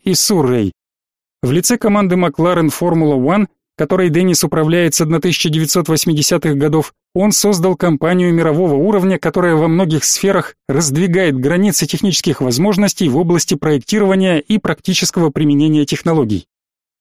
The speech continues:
На вопрос о том, что значит для него эта награда, Деннис ответил: "Я очень счастлив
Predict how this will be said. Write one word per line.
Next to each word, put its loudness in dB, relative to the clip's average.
На 0
вопрос 0
о -2
том, 0
что -2
значит -2
для 0
него 2
эта -2
награда, 0
Деннис 0
ответил: -2
"Я 0
очень 0
счастлив -2